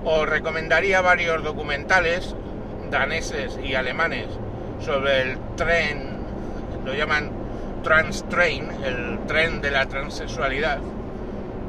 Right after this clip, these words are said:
donde se denuncia precisamente este tipo de circunstancias, que se está tratando a niños muy pequeños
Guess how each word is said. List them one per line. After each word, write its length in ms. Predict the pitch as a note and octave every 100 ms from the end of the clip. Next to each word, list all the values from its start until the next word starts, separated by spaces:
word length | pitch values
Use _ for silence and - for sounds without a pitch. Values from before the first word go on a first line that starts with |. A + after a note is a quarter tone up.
| -
donde 240 | D#3 D#3+ F3
se 160 | F#3+
denuncia 500 | E3+ E3+ F3+ E3+ F3+
precisamente 720 | F3+ D3+ E3 D#3 D3+ D3+ D3+ D#3
este 220 | - C#3
tipo 320 | C3+ B2 C3
de 320 | A#2+ A2+ G#2+
circunstancias, 920 | - B2 B2 C3+ - E3+ - - - - - - -
que 80 | -
se 100 | C#3
está 240 | - D#3+
tratando 500 | D#3 D#3+ E3+ F3 C3+
a 100 | A#2+
niños 440 | B2 E3+ D#3 A#2+ G#2
muy 300 | G2+ E3 D#3+
pequeños 500 | D#3+ E3+ E3+ F3